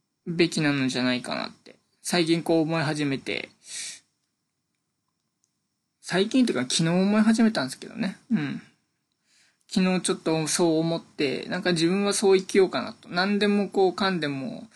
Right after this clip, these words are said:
まあ確かに表現することっていうのは、こうやってポッドキャスト配信したりとか、いや絶対大事だと思うし、そういうのをしていかないと、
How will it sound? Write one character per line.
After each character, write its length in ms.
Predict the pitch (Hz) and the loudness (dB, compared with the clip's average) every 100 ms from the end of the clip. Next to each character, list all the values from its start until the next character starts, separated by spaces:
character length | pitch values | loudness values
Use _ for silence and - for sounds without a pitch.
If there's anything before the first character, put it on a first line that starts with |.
| - - - - | -10 -10 -10 -4
ま 60 | |
あ 20 | |
確 160 | 185 220 | 0 2
か 80 | 196 | 2
に 60 | 180 | 4
表 320 | 185 190 220 | 4 6 6
現 80 | 220 | 6
す 80 | 202 | 4
る 80 | 175 | 2
こ 120 | 196 | 2
と 140 | 202 | 2
っ 20 | 202 | 0
て 140 | - | 0
い 60 | 170 | -2
う 40 | |
の 140 | 160 | 0
は、 380 | 160 165 135 - - _ _ _ _ _ _ _ _ _ _ _ | 2 4 2 -4 -12 _ _ _ _ _ _ _ _ _ _ _
こ 100 | - 170 | 0 0
う 20 | |
や 20 | |
っ 40 | 156 | 0
て 80 | |
ポ 160 | - 175 | -2 -2
ッ 40 | |
ド 120 | - 180 | 0 2
キ 40 | |
ャ 60 | 180 | 2
ス 80 | |
ト 80 | - | 0
配 260 | 160 156 151 | -2 -2 -2
信 160 | 160 | -4
し 120 | 156 - | -2 0
た 120 | 147 | 0
り 80 | - | -2
と 120 | 131 | -2
か、 360 | 170 147 - - - - - - - - | 2 4 2 -6 -8 -4 -4 -6 -6 0
い 60 | |
や 80 | 170 | 2
絶 180 | 160 156 | 2 0
対 160 | 170 | 0
大 220 | 156 156 156 | 2 2 0
事 160 | 151 | -2
だ 100 | 139 | -6
と 140 | - 139 | -6 -10
思 240 | 131 131 | -10 -10
う 60 | - | -8
し、 520 | - 160 151 131 - - | -4 -2 -2 -6 -10 -8
そ 300 | - - 233 | -2 2 4
う 40 | |
い 20 | |
う 20 | 254 | 4
の 120 | 170 | 4
を 40 | |
し 80 | - | 2
て 80 | 190 | 0
い 40 | |
か 100 | 190 | 2
な 160 | 233 220 | 2 2
い 80 | - | 0
と、 340 | 135 - - | -6 -8 -10